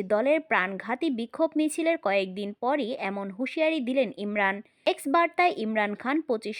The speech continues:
নভেম্বরের বিক্ষোভ মিছিলে দমন পীড়ন এবং গত বছরের নয়ই মে সহিংসতায় অন্তত বারো জন সমর্থক নিহত হওয়ার ঘটনার বিচার বিভাগীয় তদন্ত দাবি করেন। গ্রেফতার হওয়া সমস্ত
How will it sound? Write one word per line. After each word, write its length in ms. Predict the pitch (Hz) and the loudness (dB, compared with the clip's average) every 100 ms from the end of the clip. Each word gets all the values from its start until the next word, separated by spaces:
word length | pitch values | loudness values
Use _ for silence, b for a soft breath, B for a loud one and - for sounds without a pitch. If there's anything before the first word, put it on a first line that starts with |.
| 208 | -4
নভেম্বরের 600 | 202 247 302 311 320 311 | -2 2 4 4 2 0
বিক্ষোভ 400 | 196 185 - 220 | -2 -8 -6 -6
মিছিলে 420 | 208 240 - 269 175 B B B | -6 -6 -2 0 0 B B B
দমন 400 | 233 262 320 349 381 | 4 6 6 6 2
পীড়ন 360 | 359 339 370 381 | 2 4 4 2
এবং 240 | 208 196 208 | -2 0 0
গত 200 | 208 202 208 | 2 2 2
বছরের 460 | 202 214 - 294 330 | 2 0 0 2 2
নয়ই 360 | 240 196 208 208 | 2 2 -2 -4
মে 240 | 202 214 277 | -4 0 0
সহিংসতায় 720 | 339 240 220 208 220 214 302 339 | 0 -4 -4 -6 -8 -4 -2 -2
অন্তত 320 | 190 190 196 208 185 | -4 -6 -6 -6 -2
বারো 260 | 196 226 277 | 0 2 0
জন 180 | 320 349 | 0 -4
সমর্থক 560 | - 220 240 294 339 339 | -4 -4 -4 -4 -6 -4
নিহত 300 | 226 214 202 | -6 -4 -4
হওয়ার 340 | 202 208 196 196 | -4 -2 -2 -2
ঘটনার 500 | - 233 254 294 196 269 B B B | -4 -4 -2 0 0 -2 B B B
বিচার 360 | 208 277 294 359 | -2 -2 2 0
বিভাগীয় 460 | 302 320 339 311 349 | 2 0 0 0 -2
তদন্ত 380 | 339 254 311 311 220 | 0 0 0 0 -2
দাবি 300 | 233 262 247 | 0 -2 -2
করেন। 320 | 208 202 196 208 b b b | 0 6 6 4 b b b
গ্রেফতার 420 | 220 311 339 370 370 | 0 2 2 0 0
হওয়া 220 | 320 349 | 4 4
সমস্ত 400 | 359 233 202 - | 4 -2 -4 -6